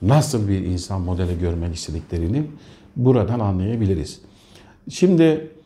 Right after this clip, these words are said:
e, tarım alanındaki proje çerçevesinde Trakya'ya eğer bir geyik gelmişse burada genetiği değiştirilmiş ayçiçeklerle karşımıza çı-, çıkılacak demektir. Ya da Trakya'da gün-, gündem neyse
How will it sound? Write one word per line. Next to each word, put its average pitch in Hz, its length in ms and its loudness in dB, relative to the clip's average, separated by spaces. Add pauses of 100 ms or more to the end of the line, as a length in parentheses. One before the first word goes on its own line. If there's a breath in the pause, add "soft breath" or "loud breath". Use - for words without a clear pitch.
(460 soft breath)
e, 131 200 0
tarım 170 260 4
alanındaki 135 1040 2
proje 131 320 2
çerçevesinde 113 760 0 (380)
Trakya'ya 127 480 0
eğer 113 280 2
bir 92 140 0
geyik 82 300 -4
gelmişse 147 560 -2 (500 loud breath)
burada 147 260 0
genetiği 131 500 2
değiştirilmiş 123 680 0
ayçiçeklerle 117 1500 -4
karşımıza 110 480 0
çı-, - 340 -10
çıkılacak 101 500 0
demektir. 90 440 -4 (360 loud breath)
Ya 117 100 -2
da 107 120 -2
Trakya'da 110 540 -2 (240)
gün-, 110 280 -2
gündem 101 380 2
neyse 104 400 0